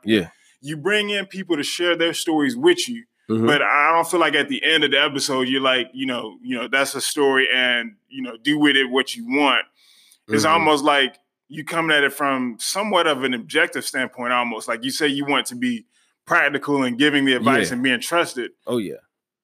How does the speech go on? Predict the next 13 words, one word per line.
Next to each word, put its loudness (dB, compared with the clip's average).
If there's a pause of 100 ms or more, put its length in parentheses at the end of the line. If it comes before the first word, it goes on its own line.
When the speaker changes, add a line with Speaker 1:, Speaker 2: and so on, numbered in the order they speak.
Speaker 2:
But 2
I 4
feel -2
like, 2
I 2
feel 0
like 2
your 4
approach -2
through -8
this 0
point -6
is, -4